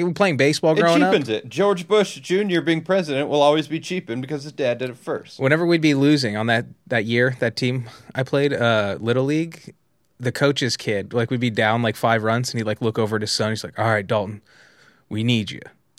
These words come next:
Speaker 1: And we'd all look at each other like, "No, we don't." <laughs> Like, it's fine. We're
Speaker 2: suck,
Speaker 1: just putting
Speaker 2: Dalton.
Speaker 1: all this importance on it. But, yeah, this guy's got heavy favoritism in his blood, and I don't like it. Not, it's fine if you do that at home,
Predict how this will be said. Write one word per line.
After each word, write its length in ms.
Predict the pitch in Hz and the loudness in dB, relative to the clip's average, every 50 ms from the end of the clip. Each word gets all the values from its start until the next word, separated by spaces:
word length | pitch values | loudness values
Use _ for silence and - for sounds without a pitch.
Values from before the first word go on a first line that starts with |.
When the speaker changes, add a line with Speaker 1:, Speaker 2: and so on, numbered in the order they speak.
| - - | -6 -2
Speaker 1:
And 100 | 127 127 | 2 4
we'd 80 | 131 | 4
all 160 | 135 127 117 | 6 4 4
look 140 | 107 110 - | 2 0 -4
at 40 | 131 | -4
each 100 | 120 - | -4 -2
other 80 | 131 120 101 | -2 -2 -4
like, 140 | - - - | -6 -6 -2
"No, 140 | 117 135 | 0 0
we 80 | 170 175 | 2 4
don't." 360 | 139 135 143 160 165 170 - - | 4 4 4 4 4 2 0 -2
<laughs> 180 | 165 131 - - | -2 -2 2 4
Like, 160 | 208 160 131 - - - - - - - - | 4 4 2 0 -6 -10 -12 -14 -12 -4 0
it's 420 | 349 349 - - 269 247 202 - | 0 0 0 0 0 0 0 2
fine. 460 | - 180 170 175 175 185 185 240 285 - _ _ _ _ _ _ - | 2 4 6 6 6 6 4 2 -2 -8 _ _ _ _ _ _ -4
We're 600 | - 370 - - - - - - - - - 196 180 | -2 -2 -2 -2 -6 -8 -10 -10 -6 0 0 2 4
Speaker 2:
suck, 180 | 147 139 170 | 4 4 4
Speaker 1:
just 120 | 170 165 160 | 2 2 0
putting 220 | - - 175 180 180 | 2 4 6 6 8
Speaker 2:
Dalton. 20 | |
Speaker 1:
all 100 | 170 165 | 6 6
this 140 | 165 156 165 | 6 4 2
importance 440 | 147 131 - 143 120 127 156 - - | 0 0 2 0 0 0 -2 0 0
on 140 | 151 151 | 0 2
it. 120 | 170 190 - - | 0 -2 -4 -4
But, 280 | 127 127 113 - - _ - - _ _ _ _ _ - - - | 0 0 0 0 -2 _ -20 -20 _ _ _ _ _ -16 -4 2
yeah, 120 | 139 135 | 4 4
this 180 | 127 156 151 - | 4 4 4 6
guy's 180 | 196 170 160 139 | 6 4 6 6
got 140 | 139 120 | 4 2
heavy 240 | 117 123 120 113 117 | 4 2 2 0 0
favoritism 560 | 107 - 110 104 98 101 - - 107 101 95 | -2 -2 -2 -2 -2 -4 -6 -8 -8 -8 -8
in 60 | 101 92 | -10 -10
his 100 | 95 95 | -12 -12
blood, 240 | - 98 92 85 | -10 -10 -10 -10
and 100 | 85 87 101 | -10 -8 -6
I 40 | 110 | -4
don't 160 | 110 104 98 | -4 -4 -4
like 240 | 98 95 95 - - | -6 -8 -8 -8 -10
it. 140 | - - _ _ _ _ - - | -14 -14 _ _ _ _ -6 0
Not, 240 | 139 175 220 226 170 | 4 6 6 6 6
it's 180 | 180 185 180 - | 4 2 2 2
fine 320 | - 202 208 226 247 247 208 | 2 2 4 4 4 4 2
if 80 | - | 0
you 100 | 196 190 | 0 2
do 120 | 170 185 185 | 2 4 6
that 160 | 185 170 156 | 6 6 6
at 80 | 143 135 | 4 4
home, 380 | 143 139 147 156 180 190 - | 2 2 0 0 -2 -4 -6